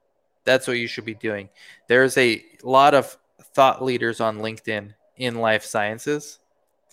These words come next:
I would start interacting with that circle, right?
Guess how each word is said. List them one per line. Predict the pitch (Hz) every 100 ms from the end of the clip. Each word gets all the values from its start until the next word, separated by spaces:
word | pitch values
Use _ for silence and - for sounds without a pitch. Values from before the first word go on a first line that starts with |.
| _ _ -
I | 117
would | 120 120
start | - - 120 113 _ _ _ -
interacting | 120 113 113 113 - 110
with | 107 -
that | 104 -
circle, | - 98 - - _ _ _ _ _ _ _ _ _ _ _ _ _ _ _ _
right? | 101 101